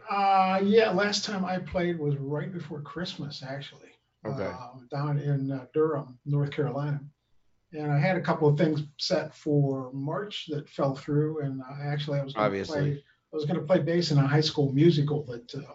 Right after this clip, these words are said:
Speaker 1: fell through. <laughs> So, uh,
Speaker 2: <laughs> I
Speaker 1: right
Speaker 2: wonder
Speaker 1: now
Speaker 2: why.
Speaker 1: the, the next gig is at the end of May, if that actually happens. I'm hoping something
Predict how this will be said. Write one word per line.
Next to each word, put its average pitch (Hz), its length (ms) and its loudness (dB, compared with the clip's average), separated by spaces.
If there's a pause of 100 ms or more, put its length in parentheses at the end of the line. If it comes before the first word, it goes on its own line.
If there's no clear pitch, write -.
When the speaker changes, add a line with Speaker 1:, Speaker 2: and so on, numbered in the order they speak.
Speaker 1:
fell 143 180 -2
through. 147 420 -2 (440)
<laughs> 170 40 -4 (540)
So, - 240 -6
uh, 143 440 4 (140)
Speaker 2:
<laughs> - 160 -20
I - 20 -4
Speaker 1:
right 139 80 2
Speaker 2:
wonder 185 140 4
Speaker 1:
now 196 160 8
Speaker 2:
why. 180 140 8
Speaker 1:
the, 170 160 10 (240)
the 156 100 4
next 170 480 2
gig 165 340 6
is 151 300 4
at 147 120 2
the 143 220 -4
end 175 200 2
of 143 160 0
May, 151 480 8
if 139 200 4
that 135 180 0
actually 131 420 -8
happens. 135 360 0
I'm 131 140 0
hoping 143 320 4
something 139 420 -4